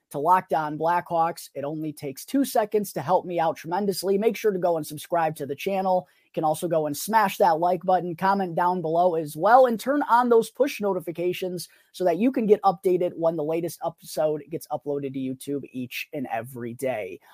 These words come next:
Also, today's episode is sponsored by the Sleeper app, the go-to platform for daily fantasy sports. Use the promo code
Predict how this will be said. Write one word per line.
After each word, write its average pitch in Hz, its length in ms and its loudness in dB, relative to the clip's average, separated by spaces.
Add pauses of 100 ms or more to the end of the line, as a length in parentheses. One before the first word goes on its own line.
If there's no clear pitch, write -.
(100)
Also, 214 500 10
today's 277 300 8
episode 254 560 6
is 190 180 0
sponsored 240 600 2
by 185 440 4
the 196 100 -2
Sleeper 208 560 0
app, 139 280 -2
the 151 140 -8
go-to 262 360 4
platform 247 600 2
for 208 160 2
daily 247 600 2 (140)
fantasy 185 560 -2
sports. - 720 -4 (260)
Use 226 220 4
the 254 100 6
promo 220 420 4
code 202 300 6